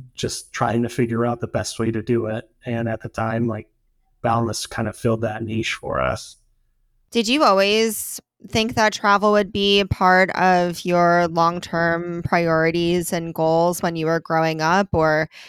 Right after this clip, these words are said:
Speaker 2: did that kind of change along the way when you met Austin and it was such a priority for her? What did that look like?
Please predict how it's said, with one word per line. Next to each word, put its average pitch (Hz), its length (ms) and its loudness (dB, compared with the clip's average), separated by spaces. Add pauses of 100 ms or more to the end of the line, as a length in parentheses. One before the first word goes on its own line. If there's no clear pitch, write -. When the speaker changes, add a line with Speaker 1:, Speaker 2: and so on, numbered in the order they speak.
(120)
Speaker 2:
did 190 140 2
that 180 140 2
kind 185 120 0
of 180 80 0
change 175 300 -2
along 170 200 0
the 160 100 0
way 175 340 4
when 170 240 0
you 165 120 -4
met 175 280 2
Austin 190 520 0
and 160 240 -2
it 165 140 -4
was 165 140 -2
such - 200 -4
a 165 60 -4
priority 165 560 0
for 165 240 -2
her? 175 520 0
What 180 180 -4
did 190 100 -6
that 170 140 2
look 165 160 -4
like? 170 400 -2